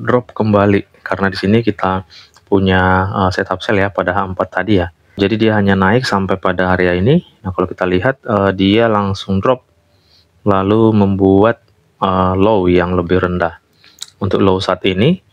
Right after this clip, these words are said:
ini sudah menjadi low yang sudah valid. Jadi ini, eh, kenaikan ini merupakan, eh, kenaikan yang akan mencari area entry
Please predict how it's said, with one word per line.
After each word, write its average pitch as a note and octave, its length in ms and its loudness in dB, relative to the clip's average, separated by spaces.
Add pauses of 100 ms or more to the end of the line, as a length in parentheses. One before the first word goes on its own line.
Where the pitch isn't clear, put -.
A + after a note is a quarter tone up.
(380)
ini A2 240 0
sudah G#2 160 -2
menjadi F#2+ 400 2
low F#2 240 2
yang F2 240 -2
sudah F2 240 -6
valid. E2+ 400 -4 (480)
Jadi F#2+ 320 0
ini, G#2+ 320 0 (560)
eh, G2 160 2
kenaikan F#2 400 -4
ini B2 320 0 (540)
merupakan, F#2+ 480 -2 (320)
eh, F#2+ 680 0 (220)
kenaikan G2 400 -2
yang F#2 320 2
akan G#2 480 -4
mencari G2 320 -2
area F#2+ 400 0
entry C#3 400 -2